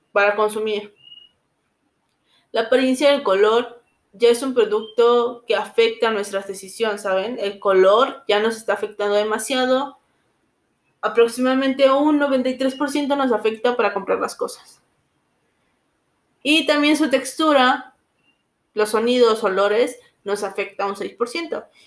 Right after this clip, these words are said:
Y todo esto afecta también un uno por ciento a las decisiones en la compra y la venta de cada uno de estos productos.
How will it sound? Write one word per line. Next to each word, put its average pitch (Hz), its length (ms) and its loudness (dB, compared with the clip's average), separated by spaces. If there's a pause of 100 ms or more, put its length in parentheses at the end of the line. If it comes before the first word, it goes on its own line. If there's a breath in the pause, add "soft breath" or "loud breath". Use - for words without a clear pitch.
(180 soft breath)
Y 349 500 0
todo 330 180 -2
esto 330 240 0
afecta 233 320 0
también 233 460 -2
un 240 180 2
uno 208 220 0
por 214 120 -2
ciento 208 260 -2
a - 20 2
las 208 160 0
decisiones 208 560 -6
en 214 80 -6
la 196 160 -6
compra 226 320 2
y 226 40 6
la 196 140 -2
venta 214 380 -4
de 214 180 -4
cada 208 220 -4
uno - 240 -12
de - 80 -6
estos - 260 -14
productos. - 720 -10